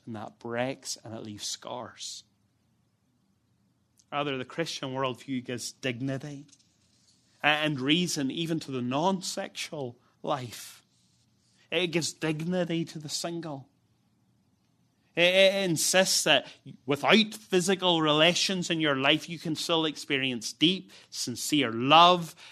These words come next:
emotional connection with your brothers and sisters in Christ, and even more importantly,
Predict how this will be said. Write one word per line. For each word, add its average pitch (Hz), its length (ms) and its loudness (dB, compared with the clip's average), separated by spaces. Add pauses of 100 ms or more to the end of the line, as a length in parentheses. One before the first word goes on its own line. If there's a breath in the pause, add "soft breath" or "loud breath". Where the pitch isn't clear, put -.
emotional 131 540 -2
connection 175 920 2 (180 loud breath)
with 160 380 6
your 147 100 2
brothers 165 360 4
and 143 100 -4
sisters 170 460 0
in 131 100 -2
Christ, 170 380 4
and 156 80 2
even 156 160 0
more 143 200 0
importantly, 135 680 -4